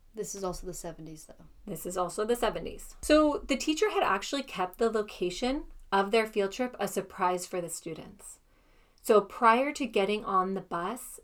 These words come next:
Speaker 2: none of the students knew where they were going that day.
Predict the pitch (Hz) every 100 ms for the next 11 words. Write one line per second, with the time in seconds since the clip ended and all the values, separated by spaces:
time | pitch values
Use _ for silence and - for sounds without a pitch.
0 | _ 208 196 196 220 226 247 - 214 208
1 | - 202 190 190 185 180 170 165 160 160
2 | 156 - - - -